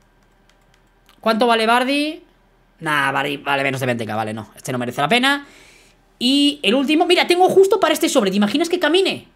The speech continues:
Si camina... Le voy a comprar. ¡Camina! ¡Ah, pero es de la Champions! Nah, es caminante fake, entonces seguro. Sí, ¿no? Sí.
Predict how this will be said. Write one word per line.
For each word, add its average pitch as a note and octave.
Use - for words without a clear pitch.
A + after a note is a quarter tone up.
Si A#3+
camina... F4
Le F#3+
voy G#3+
a A3+
comprar. G#3+
¡Camina! A#4+
¡Ah, G#4
pero F#4+
es F#4
de G4
la F4+
Champions! E4+
Nah, C4
es A#3+
caminante C#4
fake, C4+
entonces C#4
seguro. G3
Sí, A#3+
¿no? C4
Sí. F3+